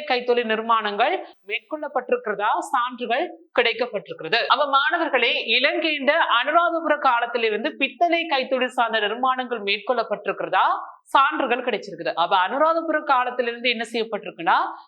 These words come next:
பித்தளை கைத்தொழில் மேற்கொள்ளப்பட்டிருக்குது, சரியா? அப்ப அவ்வாறான அதிகளவான பித்தளை பொருட்கள் இலங்கையின் பல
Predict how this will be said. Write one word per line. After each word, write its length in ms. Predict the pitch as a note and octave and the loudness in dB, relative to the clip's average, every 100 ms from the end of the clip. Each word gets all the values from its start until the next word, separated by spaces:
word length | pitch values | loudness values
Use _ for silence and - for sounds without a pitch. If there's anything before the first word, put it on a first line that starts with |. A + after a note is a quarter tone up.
| - | -2
பித்தளை 380 | D#4 D#4 F4+ E4 D#4+ | -2 2 2 2 0
கைத்தொழில் 420 | B3 G#3 G#3 C#4+ B3 | -2 0 0 0 0
மேற்கொள்ளப்பட்டிருக்குது, 840 | G#3 G#3 F#3 A#3+ G3 C#3+ - E3+ A3 - - _ _ - | -2 -2 -2 -2 -4 -6 0 2 2 -2 -14 _ _ 0
சரியா? 280 | D#4 D4 D4+ E4+ - - - | 2 2 2 -2 -6 -2 0
அப்ப 180 | A#3 A#3+ E4 A3+ B3+ | 4 4 4 4 4
அவ்வாறான 560 | D4 F#4 F#4+ F4 D#4+ F4 - A#3+ | 4 4 4 2 2 2 4 2
அதிகளவான 520 | E4+ E4+ F#4 E4+ D#4+ D4 | 2 2 4 4 2 0
பித்தளை 320 | C4 - C4 B3 | -2 2 2 2
பொருட்கள் 420 | A3+ G3+ G3+ F#3+ F#3+ G3+ - - G3+ | 0 0 0 0 0 -6 -12 -2 2
இலங்கையின் 640 | C4 D4 C#4+ B3 A#3 A#3 A#3+ | 2 2 -2 0 -2 0 0
பல 200 | A3+ | 2